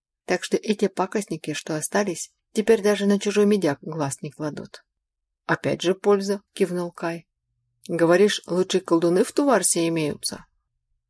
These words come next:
«Да кто ж их знает, лучше они или какие», пожал плечами Нахан. «Это они промеж себя ступени лепят. Да и то, пока смотрители не нагрянули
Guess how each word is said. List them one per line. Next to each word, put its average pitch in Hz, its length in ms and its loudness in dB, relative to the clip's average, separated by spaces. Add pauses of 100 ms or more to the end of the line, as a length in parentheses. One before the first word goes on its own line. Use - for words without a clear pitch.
(320)
«Да 208 140 0
кто 294 200 0
ж - 80 -2
их 262 120 0
знает, 151 520 -2 (300)
лучше 196 500 -2
они 156 240 -8
или 151 260 -6
какие», 190 600 -2 (180)
пожал 160 320 -2
плечами 160 460 -6
Нахан. 147 480 -8 (600)
«Это 285 260 2
они 254 200 4
промеж 233 360 2
себя 202 300 2
ступени 165 520 -2
лепят. 143 500 -6 (320)
Да 226 140 2
и 240 100 6
то, 180 340 0 (120)
пока - 260 -4
смотрители 175 560 0
не 160 140 -4
нагрянули 156 640 -2